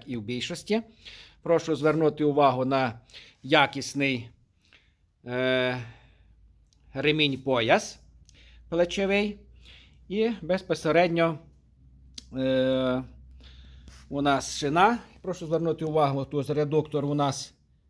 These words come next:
з отворами. Під час нагрівання він дуже швидко охолоджується і не дає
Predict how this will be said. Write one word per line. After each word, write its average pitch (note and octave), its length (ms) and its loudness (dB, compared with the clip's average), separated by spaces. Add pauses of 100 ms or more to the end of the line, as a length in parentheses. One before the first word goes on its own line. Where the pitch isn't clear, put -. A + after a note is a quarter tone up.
(120)
з C3+ 140 -8
отворами. D#3 680 2 (220)
Під E3 180 -4
час D3+ 140 -4
нагрівання D#3+ 600 -2
він D#3 160 -6
дуже D3 200 -2
швидко D3 360 -4
охолоджується E3+ 640 -2
і D3 40 -2
не C#3 120 -2
дає C#3 360 0